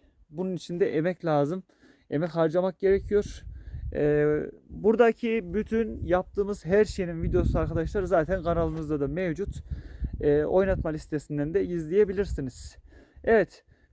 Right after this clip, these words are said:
bir sonraki videolarda görüşeceğiz arkadaşlar. Kendinize iyi bakın.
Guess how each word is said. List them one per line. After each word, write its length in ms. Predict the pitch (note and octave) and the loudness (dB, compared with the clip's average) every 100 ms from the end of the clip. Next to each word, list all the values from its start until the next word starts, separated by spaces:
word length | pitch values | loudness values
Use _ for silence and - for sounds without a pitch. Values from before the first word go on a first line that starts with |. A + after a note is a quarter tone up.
| - | -8
bir 80 | G#3+ | 0
sonraki 420 | B3 A3+ A3 A3+ | 2 4 2 2
videolarda 340 | A3 G#3+ G#3+ | 4 6 6
görüşeceğiz 420 | G#3+ G#3 G#3 G#3+ G#3 | 4 4 2 2 2
arkadaşlar. 500 | G3 G#3 F#3+ G#3 G#3 _ | 2 2 0 -2 -4 _
Kendinize 340 | G#3 G#3 G3+ | 2 2 0
iyi 100 | G3+ | 0
bakın. 340 | G3 F#3+ G#3+ | 0 0 -4